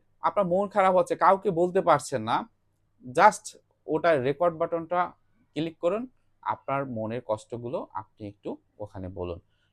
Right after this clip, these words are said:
পরবর্তীতে কি করবেন? ওই যে রেকর্ডটা করলেন ওটা আবার আপনি নিজের কানে শুনবেন।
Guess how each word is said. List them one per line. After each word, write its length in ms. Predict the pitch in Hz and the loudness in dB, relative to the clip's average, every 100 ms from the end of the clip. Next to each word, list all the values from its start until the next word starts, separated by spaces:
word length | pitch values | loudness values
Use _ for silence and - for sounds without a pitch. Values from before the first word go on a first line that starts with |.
| - | -4
পরবর্তীতে 440 | 139 170 190 196 196 | 0 0 0 -4 -8
কি 120 | 190 | -4
করবেন? 320 | 196 196 233 349 _ _ - | 0 2 0 -4 _ _ -4
ওই 160 | 170 202 | 0 4
যে 100 | 226 | 4
রেকর্ডটা 420 | 180 160 170 190 | 4 4 2 0
করলেন 400 | 185 151 147 208 349 _ - | -2 0 2 0 -4 _ -6
ওটা 200 | 165 202 | 2 4
আবার 200 | 139 151 | 4 2
আপনি 260 | 127 - 135 | 0 -2 -6
নিজের 280 | 117 123 156 | -4 0 0
কানে 340 | - 120 127 123 | 4 4 4 -2
শুনবেন। 400 | - 95 82 | -8 -14 -14